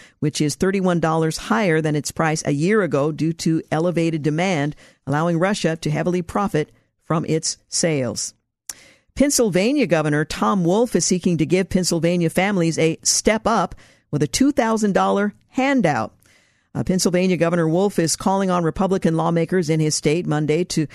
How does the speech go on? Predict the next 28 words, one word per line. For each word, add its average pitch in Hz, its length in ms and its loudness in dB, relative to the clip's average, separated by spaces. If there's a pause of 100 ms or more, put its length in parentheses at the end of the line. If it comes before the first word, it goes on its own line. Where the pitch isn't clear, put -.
(200)
help 226 260 2
pass 196 380 0
a 202 60 0
bill 156 320 0
that 170 160 -2
would 160 100 2
allow 175 360 0
Pennsylvania 185 680 0
to 185 120 -4
send 190 320 0
two 240 200 0
thousand 185 340 0
dollars 180 400 0
to - 100 -6
families 185 520 0
making 160 280 -2
less 170 280 0
than - 180 -2
eighty 226 300 2
thousand 143 400 0
dollars 131 420 -2 (380)
in 147 100 0
order 170 240 0
to - 20 2
help 175 260 0
them 185 140 2
fight 156 400 -2
inflation. 175 760 0